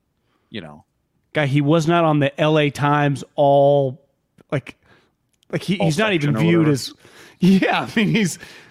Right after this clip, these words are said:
Speaker 2: now, granted, they have, I, I think, you know, this group of players in Los Angeles the last couple of years has been pretty elite, but he is not, is he a starter for U S C?
Speaker 1: Uh,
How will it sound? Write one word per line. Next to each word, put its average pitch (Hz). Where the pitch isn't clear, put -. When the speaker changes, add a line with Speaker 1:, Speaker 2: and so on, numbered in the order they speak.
Speaker 2:
now, 196
granted, 185
they 175
have, 143
I, 135
I -
think, 131
you 127
know, 117
this 131
group 147
of 117
players 131
in 117
Los 117
Angeles 127
the 127
last 127
couple 131
of 123
years 135
has 110
been 113
pretty 123
elite, 113
but 113
he 135
is 120
not, 127
is -
he 202
a 208
starter 185
for 185
U 196
S 202
C? 226
Speaker 1:
Uh, 165